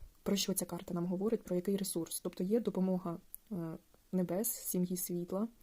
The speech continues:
е, є допомога, е, і землі також.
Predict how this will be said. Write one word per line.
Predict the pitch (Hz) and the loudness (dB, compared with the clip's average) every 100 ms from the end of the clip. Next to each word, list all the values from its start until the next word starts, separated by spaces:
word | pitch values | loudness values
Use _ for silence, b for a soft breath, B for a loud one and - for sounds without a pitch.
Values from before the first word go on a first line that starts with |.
| B B B B | B B B B
е, | 190 | 0
є | 180 196 | 4 4
допомога, | 196 185 185 185 185 170 165 - - | 2 2 4 4 4 2 0 -6 -10
е, | 180 175 175 | -6 -6 -2
і | 185 185 180 - - | 2 4 4 0 -2
землі | 175 175 196 170 170 220 - - _ - | 2 6 6 6 2 -2 -8 -20 _ -12
також. | - 185 190 190 | -4 -2 -2 -8